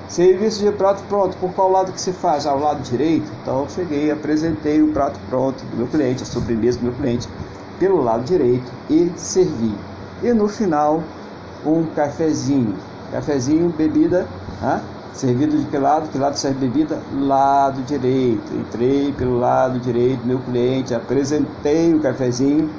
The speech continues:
e servi. Ok? Não se esqueça de pedir licença, entrar na mesa e sair também, né? Faz parte do nosso serviço. Os detalhes eu tô deixando a cargo de vocês, tá bom?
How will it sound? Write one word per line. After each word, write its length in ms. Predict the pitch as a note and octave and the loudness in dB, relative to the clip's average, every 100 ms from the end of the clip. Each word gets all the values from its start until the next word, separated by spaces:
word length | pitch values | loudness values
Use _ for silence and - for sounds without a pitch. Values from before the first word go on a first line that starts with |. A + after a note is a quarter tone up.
| - - - | -14 -12 0
e 140 | B2+ C#3 - - - | 0 0 -8 -16 -14
servi. 300 | - A#2 G#2+ - - - - - - - | -6 -6 -6 -12 -14 -16 -16 -16 -14 -2
Ok? 280 | C#3+ F3 - - - - - | 2 2 0 -12 -14 -14 -4
Não 140 | B2+ | 0
se 100 | - | 0
esqueça 360 | C#3 - D3 D3+ | -2 -2 -2 -2
de 120 | A#2+ | -6
pedir 280 | C3 A#2+ A#2+ | -6 -4 -2
licença, 500 | A#2 - B2+ C3 B2+ | -4 -4 -4 -2 -2
entrar 300 | A2+ G#2+ A#2 | -6 -2 -4
na 100 | A2 | -2
mesa 420 | G2+ G#2+ B2+ B2+ C#3 B2+ | -2 0 0 -2 -6 -4
e 80 | C3+ | -4
sair 340 | - B2+ B2 B2 | 0 0 0 -2
também, 320 | E3+ D#3 B2 G2 - | -2 -2 -2 -6 -6
né? 80 | A#2+ A2+ | -8 -6
Faz 200 | A#2+ A#2+ | -6 -6
parte 300 | - A#2 G#2 | -4 -4 -4
do 120 | A#2+ | -6
nosso 200 | A#2 G#2+ | -6 -6
serviço. 420 | - D3+ - - - - - - | -4 -4 -4 -10 -10 -16 -16 -6
Os 240 | G#3+ - | -4 -4
detalhes 480 | - G#3 - E3 E3+ | -2 -2 2 2 2
eu 60 | E3+ | 0
tô 100 | F3 | 0
deixando 340 | D#3+ D3+ D#3 | -2 0 0
a 40 | D3+ | 2
cargo 240 | D3+ C#3+ | 0 -2
de 80 | D3+ | 0
vocês, 440 | D#3+ D#3+ - - | 0 -2 -8 -12
tá 100 | - | -10
bom? 180 | B2 D#3 | -2 -2